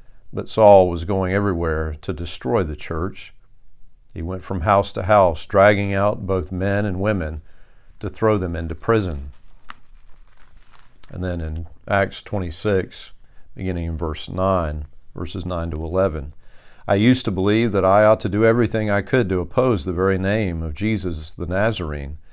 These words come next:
Indeed, I did just that in Jerusalem. Authorized by the leading priests, I caused many believers there to be sent to prison,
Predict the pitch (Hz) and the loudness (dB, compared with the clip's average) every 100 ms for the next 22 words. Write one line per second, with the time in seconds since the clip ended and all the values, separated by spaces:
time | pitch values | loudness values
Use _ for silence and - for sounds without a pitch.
0 | - - - 110 107 127 127 107 104 92 | -20 -20 -8 -2 4 6 8 10 10 8
1 | 98 120 101 80 104 101 - 110 95 85 | 6 6 4 2 0 0 4 6 6 2
2 | 85 82 101 120 101 82 71 76 - - | -2 -2 0 0 0 -6 -6 -12 -16 -20
3 | - - - - 104 104 110 107 107 95 | -18 -18 -10 6 8 8 10 10 10 8
4 | 101 101 107 113 104 95 123 127 85 - | 4 4 4 2 0 -2 0 0 0 -4
5 | 95 92 - 107 98 98 104 104 101 110 | -2 -2 4 4 4 0 0 0 2 2
6 | 120 95 85 78 - - 92 92 107 104 | 2 0 -4 -4 -10 -6 -2 0 0 -4
7 | 92 92 - 107 101 - - 127 90 78 | -6 -6 -2 -4 -4 -8 -2 0 0 -6